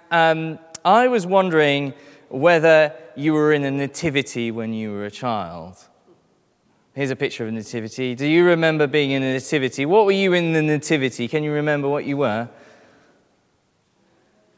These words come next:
What were you, what, Gabor, what were you? You were a shepherd. So was I.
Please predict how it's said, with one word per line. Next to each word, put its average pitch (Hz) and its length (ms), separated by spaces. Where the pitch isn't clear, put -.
What 185 120
were 190 100
you, 190 100
what, 170 480
Gabor, 180 400
what 175 160
were 170 40
you? 175 200
You 165 160
were 196 80
a 196 80
shepherd. 190 560
So 247 120
was 233 140
I. 233 300